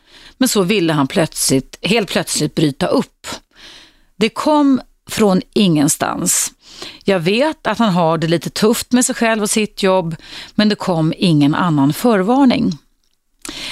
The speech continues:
Vi kunde ju gått i terapi eller något sånt, tänker jag så här efteråt, men fick aldrig chansen att ens föreslå det.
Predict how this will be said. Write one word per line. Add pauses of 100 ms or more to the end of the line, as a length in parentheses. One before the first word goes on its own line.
(120)
Vi
kunde
ju
gått
i
terapi
eller
något
sånt,
tänker
jag
så
här
efteråt, (380)
men
fick
aldrig
chansen
att
ens
föreslå
det.